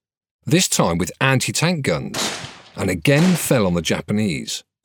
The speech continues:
not only inflicting serious losses on the infantry,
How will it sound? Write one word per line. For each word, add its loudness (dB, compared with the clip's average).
not 4
only 6
inflicting 0
serious 2
losses 0
on 2
the 4
infantry, -2